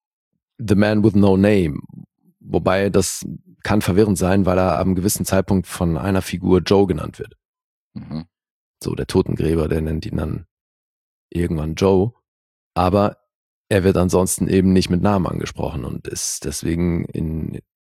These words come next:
Speaker 1: in den Credits auch The Man with No Name. Der kommt in so ein kleines mexikanisches Dorf geritten, San Miguel,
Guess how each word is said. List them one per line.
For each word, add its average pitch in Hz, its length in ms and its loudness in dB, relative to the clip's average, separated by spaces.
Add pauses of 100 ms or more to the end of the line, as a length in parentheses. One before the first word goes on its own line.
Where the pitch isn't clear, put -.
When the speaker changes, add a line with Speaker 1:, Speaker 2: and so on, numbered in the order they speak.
(160)
Speaker 1:
in 92 140 -10
den 82 100 -8
Credits 90 380 2
auch 87 280 0
The - 80 -6
Man 85 240 0
with 87 120 -4
No 76 160 -6
Name. 92 300 -4 (1400)
Der 90 120 2
kommt 123 460 0 (1040)
in 104 320 2
so 92 240 2
ein 87 640 -6
kleines 98 400 0
mexikanisches 82 640 -2
Dorf 71 240 -2
geritten, - 480 -2 (1160)
San 82 300 -2
Miguel, 85 380 0